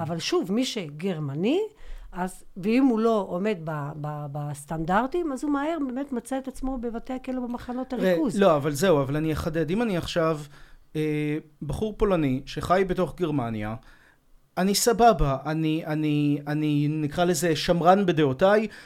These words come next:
Speaker 2: חוץ מ-, חטאי היחיד הוא שאינני ארי, שבמקום שיקראו לי, אה, לא יודע מה, קוראים לי סטניסלב. האם נאצים דופקים לי על הדלת ואומרים, "חביבי, לך לפולין"?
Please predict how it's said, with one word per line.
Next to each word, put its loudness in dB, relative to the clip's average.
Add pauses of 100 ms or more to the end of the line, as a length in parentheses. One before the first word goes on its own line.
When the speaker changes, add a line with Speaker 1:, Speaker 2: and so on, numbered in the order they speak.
Speaker 2:
חוץ 0
מ-, 2
חטאי 2
היחיד 6
הוא -2
שאינני 2
ארי, 4
שבמקום 2
שיקראו 2
לי, 4
אה, 0
לא 0
יודע 4
מה, 4
קוראים 0
לי 2
סטניסלב. 0 (520)
האם 2 (440)
נאצים 4
דופקים 2
לי 6
על 6
הדלת 4
ואומרים, 2
"חביבי, 4
לך 2
לפולין"? 0